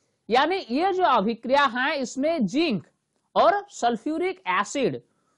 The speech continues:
दोनों आपस में मिलकर जिंक सल्फेट और हाइड्रोजन गैस बनाती हैं। तो ये जो रासायनिक समीकरण दिया हुआ है, अब हम देखते हैं कि ये रासायनिक समीकरण हमारा संतुलित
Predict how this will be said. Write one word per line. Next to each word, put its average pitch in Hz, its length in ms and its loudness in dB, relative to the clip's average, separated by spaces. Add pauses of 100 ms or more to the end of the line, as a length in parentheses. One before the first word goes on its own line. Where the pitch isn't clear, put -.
(100)
दोनों 302 340 2
आपस 294 460 0
में 302 160 0
मिलकर 233 560 0 (200)
जिंक 269 340 -4
सल्फेट 294 560 -2
और 277 280 -2
हाइड्रोजन 240 640 -4
गैस 180 300 0
बनाती 165 380 -4
हैं। 123 220 -16 (600)
तो 214 60 -4
ये 370 240 0
जो 370 140 -2
रासायनिक 269 560 -2
समीकरण 240 520 -4
दिया 208 200 0
हुआ 240 220 0
है, 277 320 -6 (340)
अब 349 160 4
हम 339 140 0
देखते 339 280 -4
हैं 359 200 0
कि 370 100 -6
ये 269 240 -2
रासायनिक 294 500 0
समीकरण 277 420 -6
हमारा 269 380 0
संतुलित 277 600 -8